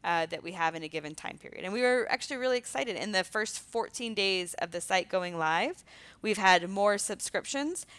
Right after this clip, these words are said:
than we had the entire previous month. So, you know, I mean, it's two weeks of data, so maybe I can't, <laughs> I can't make that a full trend, but, uh, that was great, right? I mean, it's twice the rate that it was before. So we're looking at that,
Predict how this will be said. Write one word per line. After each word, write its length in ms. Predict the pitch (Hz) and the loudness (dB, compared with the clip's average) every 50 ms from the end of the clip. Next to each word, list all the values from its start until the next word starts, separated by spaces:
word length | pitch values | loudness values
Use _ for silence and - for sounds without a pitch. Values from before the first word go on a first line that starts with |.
| - _ | -20 _
than 120 | - 190 196 | -4 -2 0
we 100 | 190 185 | 0 0
had 220 | 190 190 185 180 | 4 4 2 4
the 120 | 165 170 160 | 2 -2 -4
entire 600 | 165 175 - - - 185 180 180 175 175 170 170 | -4 -6 -6 0 2 4 4 4 4 2 0 -2
previous 460 | - - 180 170 156 160 147 - - | -4 -8 -10 -8 -8 -8 -8 -8 -8
month. 160 | - - - _ - - _ _ _ _ _ _ _ - - - - - - _ - | -10 -12 -12 _ -20 -20 _ _ _ _ _ _ _ -20 -20 -20 -20 -20 -20 _ 0
So, 540 | - 220 202 190 185 180 175 165 165 165 - 226 - _ _ _ _ _ _ _ _ _ _ _ _ - | 8 10 10 10 10 8 6 4 0 -2 -8 -16 -20 _ _ _ _ _ _ _ _ _ _ _ _ -6
you 80 | - 247 | -4 -2
know, 180 | 160 135 151 190 - - | -2 -2 -4 -8 -10 -8
I 40 | |
mean, 300 | 180 165 160 165 170 165 - - - - | -6 -6 -6 -6 -8 -14 -18 -20 -18 -14
it's 220 | 78 - - - | -14 -12 -12 -10
two 120 | - - | -10 -8
weeks 200 | 170 165 151 - | -8 -8 -8 -8
of 80 | 175 156 | -8 -6
data, 300 | 139 131 131 143 170 202 | -4 -2 -2 0 -2 -2
so 160 | - - 160 | -4 -6 -8
maybe 480 | 165 175 143 143 165 - 127 127 143 147 | -6 -4 -4 -4 -4 -6 -8 -6 -4 -2
I 140 | 143 147 156 | -2 -2 -2
can't, 340 | - - 160 151 165 247 - - - - - - - - - - | -4 -4 -6 -4 0 4 4 4 4 2 -4 -10 -14 -18 2 6
<laughs> 260 | - 320 - - - | 6 6 6 8 10
I 120 | 339 320 311 | 10 10 10
can't 380 | - - - 277 254 240 202 - - - - - - - - | 10 10 12 12 12 12 10 4 -6 -12 -12 -12 -14 -14 -10
make 340 | - 208 208 202 202 - - | -6 6 8 8 8 10 10
that 160 | 202 180 175 | 10 12 12
a 80 | 165 170 | 10 8
full 260 | - - 208 202 196 | 6 8 8 8 8
trend, 460 | - - 202 175 151 170 254 370 - - - | 6 4 4 6 6 4 2 -4 -8 -4 6
but, 360 | - 202 196 185 180 175 - - - - - - - - - | 10 12 12 12 12 12 10 6 -2 -14 -20 -20 -20 -8 4
uh, 260 | - 202 214 202 - | 8 10 10 10 10
that 120 | - 254 269 | 8 6 4
was 100 | 262 226 | 4 6
great, 260 | - - - - - - | 6 6 6 6 2 0
right? 200 | - 165 180 220 | 4 6 6 8
I 40 | 233 | 6
mean, 120 | 208 190 | 6 2
it's 100 | 190 - | 0 -2
twice 320 | - - 202 196 208 - - | 0 4 4 4 4 2 0
the 160 | - 202 185 | 0 2 4
rate 220 | 190 185 180 - | 4 4 2 2
that 120 | - 180 175 | -2 -2 -2
it 80 | - | 0
was 200 | - 175 175 - | 0 0 -2 -2
before. 440 | - - 170 - - 160 139 92 - | -4 -8 -10 -6 -4 -2 -2 -2 -4
So 140 | - - 180 | -4 -6 -4
we're 60 | 180 | -4
looking 240 | 185 - 202 202 196 | -4 -4 -2 -4 -4
at 120 | 185 175 - | -4 0 4
that, 260 | 180 160 156 147 | 6 6 6 6